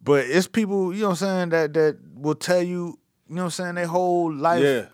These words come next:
Speaker 1: You know what I'm saying?
Speaker 2: Make
Speaker 1: Trag-
Speaker 2: yourself comfortable. I'll
Speaker 1: They
Speaker 2: tell you
Speaker 1: life
Speaker 2: everything.
Speaker 1: tragedies, they
Speaker 2: Yeah.
Speaker 1: success, they triumphs.
Speaker 2: <coughs>
Speaker 1: Like, you know what I'm saying? I've always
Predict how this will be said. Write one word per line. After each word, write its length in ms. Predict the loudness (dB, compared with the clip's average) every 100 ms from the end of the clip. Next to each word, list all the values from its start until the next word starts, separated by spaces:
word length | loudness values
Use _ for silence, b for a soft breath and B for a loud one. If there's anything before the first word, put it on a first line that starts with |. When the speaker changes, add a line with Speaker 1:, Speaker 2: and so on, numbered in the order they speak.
| _
Speaker 1:
You 80 | -8
know 20 |
what 60 | -6
I'm 60 |
saying? 320 | -4 -4 -4 2
Speaker 2:
Make 120 | 4
Speaker 1:
Trag- 100 | 4
Speaker 2:
yourself 260 | 4 2
comfortable. 420 | 4 4 2 -4 2
I'll 60 |
Speaker 1:
They 80 | 4
Speaker 2:
tell 80 | 6
you 40 |
Speaker 1:
life 60 | 6
Speaker 2:
everything. 200 | 4 2
Speaker 1:
tragedies, 540 | 4 4 2 -2 -2 0
they 120 | 0
Speaker 2:
Yeah. 40 |
Speaker 1:
success, 500 | 0 -4 -2 -2 -2
they 140 | -4 -6
triumphs. 400 | -4 -2 0 0
Speaker 2:
<coughs> 420 | -2 -6 -14 -2
Speaker 1:
Like, 320 | 2 2 0 -6 _ _ _ _ -8
you 100 | -2
know 80 | 0
what 120 | 0
I'm 40 |
saying? 340 | 0 -2 -4 0
I've 200 | 2 4
always 720 | 4 6 4 2 -2 -8